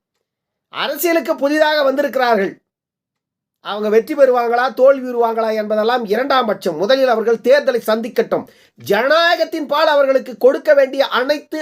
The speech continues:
அதிகாரங்களும் அனைத்து உரிமைகளும் அனைத்து பாதுகாப்புகளும் அரசு வழங்கணும், அது இவர்களுடைய கடமை. ஒரு அரசியல் இயக்கத்திற்கு ஒரு ஆளும் கட்சி பாதுகாப்பு வழங்க முடியாது என்று கூறுவது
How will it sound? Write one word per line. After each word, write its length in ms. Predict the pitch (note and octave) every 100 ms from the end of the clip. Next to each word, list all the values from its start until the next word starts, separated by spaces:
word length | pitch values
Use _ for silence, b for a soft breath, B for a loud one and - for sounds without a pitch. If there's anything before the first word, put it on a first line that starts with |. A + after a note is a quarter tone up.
| A#3+
அதிகாரங்களும் 720 | A3+ D4 D#4 D4+ C4+ C#4 C#4+
அனைத்து 380 | A#3+ D4 - B3+
உரிமைகளும் 600 | A#3 E4 D#4 C4+ D4 C#4+
அனைத்து 360 | B3+ B3+ C#4 C4 -
பாதுகாப்புகளும் 1080 | A3+ D4+ F4 D#4 D4 B3+ A3+ F#3+ F#3+ A3 G#3+ _ _ _ _
அரசு 480 | C3+ F3+ A3+ C4+ B3 F#3+
வழங்கணும், 580 | F#3+ A#3+ A3 A#3 F#3
அது 160 | F#3 G#3+
இவர்களுடைய 400 | G3+ G3 F#3+ G3 -
கடமை. 420 | A#3+ C#4+ D#4 - _ _ _ _ _ _ _ _
ஒரு 180 | G3 A3+ G3
அரசியல் 580 | A3+ E4 F4+ F4+ F4+
இயக்கத்திற்கு 680 | D4 D#4+ D#4+ D4 D4+ C4+ D#4+ F4 F#4+
ஒரு 160 | C#4+ C4 G#3
ஆளும் 340 | C#4 F4 F4+ -
கட்சி 340 | D4 - A#3 B3 B3+ -
பாதுகாப்பு 680 | A3 C#4 E4 D#4+ D#4 D4+ C#4
வழங்க 400 | G#3+ B3 D#4 D#4+ C#4+
முடியாது 520 | B3+ D4+ D4 C#4+ C#4+
என்று 220 | C4+ A#3 A3+
கூறுவது 520 | C4+ D#4+ C4+ G3+